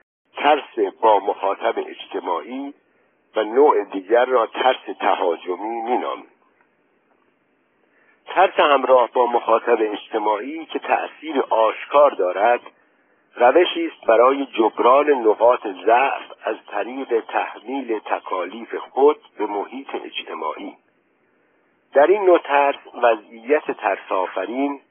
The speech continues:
هرگز به طور بنیادی برطرف نمی‌شود و هر بار که عود می‌کند، برای رفع موقتی آن باید از دیگران طلب دستگیری کرد. آنکه مبتلا به ترس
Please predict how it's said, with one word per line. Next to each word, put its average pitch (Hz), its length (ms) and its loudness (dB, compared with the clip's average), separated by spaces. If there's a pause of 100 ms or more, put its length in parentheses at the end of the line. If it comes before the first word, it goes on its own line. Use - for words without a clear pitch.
(400)
هرگز 117 440 0
به 110 180 -8
طور 135 300 2
بنیادی 98 760 -4
برطرف 104 600 -2
نمی‌شود 120 640 -10
و 98 100 0
هر 135 200 2
بار 98 320 -2
که - 160 -6 (120)
عود 135 380 0
می‌کند، 92 600 -2 (600)
برای 117 460 6
رفع 127 340 0
موقتی 90 840 -4
آن 127 360 -2 (120)
باید 113 440 2
از 104 160 -6 (140)
دیگران 104 540 -2
طلب 113 520 -6
دستگیری 90 720 -8
کرد. - 300 -14 (1160)
آنکه 117 320 0
مبتلا 117 640 4
به 110 120 -2
ترس 110 340 -4